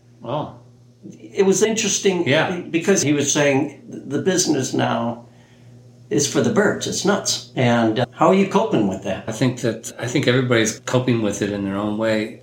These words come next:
Speaker 1: It doesn't, I don't think it really changes things too much for us. The only thing that we're still with a, a lot of product that, uh, might be, possibly the C D might be going to the wayside, but I don't know how that is. But as far as new projects, I think that w-,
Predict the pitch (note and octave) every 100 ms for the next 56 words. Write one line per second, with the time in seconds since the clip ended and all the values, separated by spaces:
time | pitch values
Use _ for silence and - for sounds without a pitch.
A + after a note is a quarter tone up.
0 | - - - C#3 C#3+ - - C3 E3+ D3+
1 | C3 C3+ A#2+ - A#2+ A#2+ A2+ A2 - A2+
2 | - - D3+ A#2+ A2 - A2+ G#2 G#2+ -
3 | - - C3+ - C#3 B2+ B2+ A2+ G#2 B2
4 | - C3+ A2 A2+ G#2+ A#2 G#2+ A2 G#2 -
5 | C3 C3+ A2 - - G#2 - - A2 A2
6 | A#2+ C#3+ A#2+ A2 G#2+ - - - - -
7 | - - - - - - - D#3 F3 -
8 | B2 A2+ G#2 G#2+ G#2+ - C3 A#2+ A#2+ A#2+
9 | A2 G#2+ G#2+ G2+ F#2+ A2 G#2 G2+ G#2+ G2
10 | A2+ A2+ A2 G2 A#2+ G#2+ - - - -
11 | - - A#2 A#2+ A#2+ G#2+ G#2 G2+ G2 G2
12 | - - - - - B2 - E3+ D3+ A#2+
13 | B2 F#3+ G#3 B2+ G2+ G2 G#2 - A2 A#2
14 | A#2 A2 - - B2+